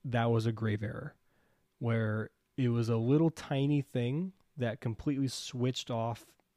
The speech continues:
the way the entire game functioned, and I, I punt. That is, like, my biggest thing. It's like, I,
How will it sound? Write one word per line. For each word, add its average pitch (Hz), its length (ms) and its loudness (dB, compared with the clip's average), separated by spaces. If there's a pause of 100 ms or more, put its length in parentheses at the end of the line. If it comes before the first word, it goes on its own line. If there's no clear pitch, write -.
the 127 160 -2
way 117 160 2
the 117 80 2
entire 110 340 0
game 110 420 -4
functioned, 170 540 0 (800)
and 120 200 0
I, 110 200 0
I 120 120 -2
punt. - 560 -10 (840)
That 123 200 2
is, 135 200 4
like, 123 160 2
my 117 220 0
biggest 110 400 -2
thing. 107 140 -8
It's 113 100 -8
like, 110 140 -4
I, 110 220 -2